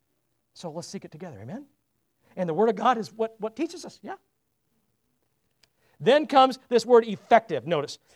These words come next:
Uh, and really what the word could be is supplication, 'cause that's really what it means. Now, I wanna explain that to you. The, supplication is the action of asking or begging for something earnestly or humbly.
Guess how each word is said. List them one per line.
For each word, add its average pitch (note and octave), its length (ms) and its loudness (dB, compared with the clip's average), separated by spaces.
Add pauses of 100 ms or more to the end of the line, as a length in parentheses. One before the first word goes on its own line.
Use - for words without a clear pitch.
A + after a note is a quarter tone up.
Uh, E3+ 140 6 (180)
and G3 120 0
really D4 220 4
what C#4 160 6
the A3+ 80 2
word B3 300 8 (240)
could B3+ 240 6
be C4+ 340 -2 (100)
is G#3 160 -2
supplication, G#3 640 0
'cause E3+ 100 -4
that's G3+ 160 2
really A#3 160 4
what G#3+ 120 2
it F#3 60 -8
means. G#3 320 -4 (160)
Now, A3 160 4 (120)
I A3 100 6
wanna A#3+ 160 4
explain A#3+ 280 0
that G3 160 -4
to F3 100 -6
you. C#3 120 -4 (280)
The, G3 200 -2 (240)
supplication C4 680 4 (160)
is A3+ 140 2
the G#3 140 -8
action C4 500 2 (240)
of G3+ 340 2
asking C#4 520 2
or A#3 160 2
begging B3+ 420 4
for A#3 140 -4
something A3+ 420 0
earnestly A#3+ 380 -2
or A3 80 2
humbly. E3 400 -2